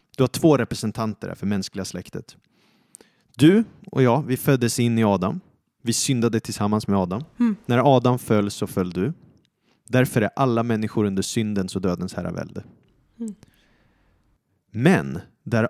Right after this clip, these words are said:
Speaker 1: Adam var olydig var Kristus lydig. Han gjorde det människan alltid var kallad till
Speaker 2: Precis.
Speaker 1: att göra. Att inte synda.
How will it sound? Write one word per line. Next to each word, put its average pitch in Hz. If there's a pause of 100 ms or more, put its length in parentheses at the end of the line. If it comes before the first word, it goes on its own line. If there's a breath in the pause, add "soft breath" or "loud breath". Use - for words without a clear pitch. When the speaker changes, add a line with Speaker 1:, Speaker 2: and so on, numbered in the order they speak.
Speaker 1:
Adam 151
var 117
olydig 110 (320)
var 104
Kristus -
lydig. 101 (600)
Han 135
gjorde 131
det 113
människan 104
alltid 117
var 95
kallad 104
till -
Speaker 2:
Precis. 240
Speaker 1:
att 107
göra. 107 (800 soft breath)
Att - (320)
inte 120 (720)
synda. 82